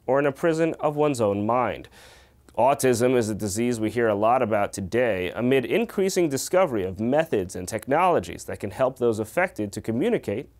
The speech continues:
and thrive. But our conversation about autism should look deeply into our past. Journalist Steve Silberman discusses autism's history as a guide to its future in Neurotribes, the legacy of autism, and the future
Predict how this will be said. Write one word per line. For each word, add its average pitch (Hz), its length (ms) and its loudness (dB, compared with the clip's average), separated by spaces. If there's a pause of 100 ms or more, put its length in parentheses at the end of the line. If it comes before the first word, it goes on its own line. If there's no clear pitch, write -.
(140)
and 101 180 -8
thrive. 160 500 0 (440)
But 139 160 2
our 165 100 4
conversation 208 720 0
about 135 220 2
autism 123 680 0
should 254 360 -4
look 107 240 2
deeply 110 500 -2
into 101 260 -6
our 127 120 0
past. - 680 -4 (380)
Journalist 120 420 2
Steve 127 260 0
Silberman 110 680 0
discusses 123 500 0
autism's 127 600 0
history 139 440 2
as 117 160 0
a 117 60 -2
guide 143 300 0
to 135 120 -2
its 107 160 -4
future 160 400 -4
in 120 220 2 (360)
Neurotribes, 123 920 2 (320)
the 120 100 0
legacy 151 440 2
of 117 100 2
autism, 147 600 0 (200)
and 156 100 -4
the 160 60 0
future 156 480 -4